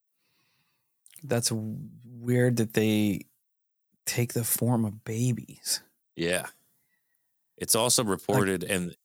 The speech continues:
Speaker 2: in the culture, it's reported that these things, these p-, particular ones might be responsible for weird noises, like in the, in the woods and stuff, mysterious lights, or any other weird phenomenon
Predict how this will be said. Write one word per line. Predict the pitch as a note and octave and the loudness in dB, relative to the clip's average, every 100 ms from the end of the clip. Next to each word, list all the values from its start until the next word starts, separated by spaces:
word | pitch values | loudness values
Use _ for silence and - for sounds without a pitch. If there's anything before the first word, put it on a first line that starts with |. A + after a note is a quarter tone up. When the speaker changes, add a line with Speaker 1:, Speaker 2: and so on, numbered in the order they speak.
| _ | _
Speaker 2:
in | G#2+ G#2 | -2 0
the | |
culture, | F2 A2 C3+ - F#2+ | 0 2 2 2 2
it's | F#2 F#2+ | 0 0
reported | F2+ - G#2 G#2 G2 F2+ | -2 -2 0 0 0 -2
that | E2+ F2 E2 - - _ _ _ _ _ _ _ _ _ _ | 0 2 0 -2 -10 _ _ _ _ _ _ _ _ _ _
these | - E2 G2+ A#2 - | -16 -4 0 2 2
things, | A2 G2+ G2 D#2+ | 0 0 -2 -4
these | F2 G#2 - | -2 0 0
p-, | - - - | -2 -4 -6
particular | - G#2+ G#2 G2+ E2+ | -2 -2 0 0 0
ones | F2 G2+ F#2 E2+ | 0 -2 -2 -2
might | E2+ F2+ F2 | 0 0 -2
be | D#2 F2 E2+ E2 D#2+ _ _ _ _ _ - | -4 -4 -2 -4 -6 _ _ _ _ _ -4
responsible | G2 - F#2+ F#2+ - F2+ F#2+ | -2 0 0 0 0 0 0
for | F2+ F2+ | 0 0
weird | D#2+ F2 F#2+ E2+ | 0 0 0 0
noises, | F2 F2+ F2+ F#2 F2+ F2 - | 0 2 2 2 2 2 2
like | E2 - | -2 -4
in | F2 | -4
the, | E2+ | -2
in | F2+ | -4
the | E2+ | -2
woods | D#2+ F2+ F#2+ F2 | 0 0 0 -2
and | F2 | -2
stuff, | - E2+ F2 - - - - - | 0 0 -2 -4 -8 -16 -12 -2
mysterious | G2 - F2 E2 - | 0 2 0 2 0
lights, | F2+ F#2 F#2 F#2 - - - _ _ _ - | 2 2 0 0 0 0 -2 _ _ _ -6
or | F#2 - | -4 -2
any | G#2 A#2+ - | 0 0 0
other | G#2 G#2+ G#2 | -2 0 0
weird | E2 F2+ G2 F#2+ | 0 0 0 0
phenomenon | F#2 F2 F#2 F#2 F2 E2+ D#2+ E2 D2+ | 0 0 0 2 0 0 0 -2 -8